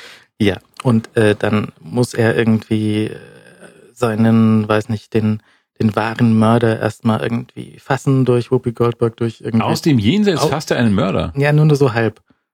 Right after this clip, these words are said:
Speaker 1: Er ist ja noch ein Geist.
Speaker 2: Ja, und Whoopi Goldberg muss den Mörder fangen.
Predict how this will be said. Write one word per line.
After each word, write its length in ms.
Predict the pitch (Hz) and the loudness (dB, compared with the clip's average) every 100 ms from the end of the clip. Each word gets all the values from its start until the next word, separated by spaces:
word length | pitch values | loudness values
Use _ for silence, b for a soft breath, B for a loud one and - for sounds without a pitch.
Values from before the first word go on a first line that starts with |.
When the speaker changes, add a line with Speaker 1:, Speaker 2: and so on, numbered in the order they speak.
| _ | _
Speaker 1:
Er 80 | 113 | -2
ist 60 | |
ja 100 | 131 | 2
noch 120 | 131 120 | 2 2
ein 80 | |
Geist. 440 | 117 110 107 - _ _ _ _ _ | 0 0 -2 -8 _ _ _ _ _
Speaker 2:
Ja, 260 | 82 80 - | -6 -6 -8
und 100 | 85 | -2
Whoopi 240 | 110 110 | -2 -2
Goldberg 440 | 107 135 139 95 - | -2 -2 0 -4 -4
muss 120 | 82 | -10
den 180 | - 85 | -6 -4
Mörder 240 | 80 82 78 | -4 -4 -6
fangen. 340 | 78 73 | -10 -12